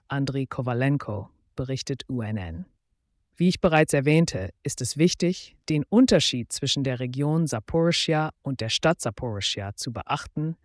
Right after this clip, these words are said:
wenn wir über die Vorbereitung feindlicher Aktionen in der Region sprechen. Die Verteidigungskräfte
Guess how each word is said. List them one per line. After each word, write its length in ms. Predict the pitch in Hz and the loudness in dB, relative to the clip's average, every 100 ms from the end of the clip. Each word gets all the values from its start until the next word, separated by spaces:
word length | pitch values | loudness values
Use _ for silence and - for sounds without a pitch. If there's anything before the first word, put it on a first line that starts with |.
| _ - _ - | _ -20 _ -2
wenn 200 | 151 160 | 0 2
wir 140 | 160 | 2
über 220 | 160 143 | 0 -2
die 100 | 131 | -2
Vorbereitung 720 | 117 165 175 170 156 156 143 123 | -2 2 4 4 4 2 2 -4
feindlicher 640 | - 147 - 165 - 135 | 0 0 2 -2 0 -4
Aktionen 600 | 110 - - 139 147 151 | -6 -6 -4 -2 0 -2
in 160 | - 131 | -4 -4
der 140 | 120 | -4
Region 360 | 113 117 123 127 | -6 -6 -4 -4
sprechen. 520 | - - 104 - 87 - _ _ _ _ _ _ _ _ - | -4 -8 -10 -10 -16 -16 _ _ _ _ _ _ _ _ -10
Die 40 | |
Verteidigungskräfte 1080 | - - 190 233 226 190 - 170 165 180 175 | -6 2 4 6 4 2 2 0 0 0 0